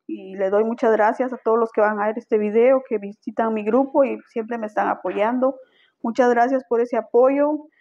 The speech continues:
Un saludo también a mis amigas, a mis amigos, desde donde me vayan a ver, en qué país, en qué estado de Estados Unidos, de donde sea, ¿verdad?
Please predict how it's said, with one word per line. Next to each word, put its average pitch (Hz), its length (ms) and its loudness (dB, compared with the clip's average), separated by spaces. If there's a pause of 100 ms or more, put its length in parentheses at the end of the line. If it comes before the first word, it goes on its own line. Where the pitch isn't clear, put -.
(280)
Un 247 160 -4
saludo 254 440 2
también 240 340 -4
a 226 200 0
mis 208 220 -6
amigas, 262 560 -2
a 254 60 -4
mis 214 180 -12
amigos, 247 540 0
desde 226 220 -2
donde 208 240 -2
me 196 120 0
vayan 220 300 2
a 214 100 0
ver, 262 340 2
en 262 160 0
qué 233 140 0
país, 269 560 -2
en 247 120 -6
qué - 100 -2
estado 240 480 4
de 226 80 -2
Estados 220 380 -2
Unidos, 240 300 0
de 233 80 4
donde 185 200 0
sea, 208 320 2
¿verdad? 175 260 -4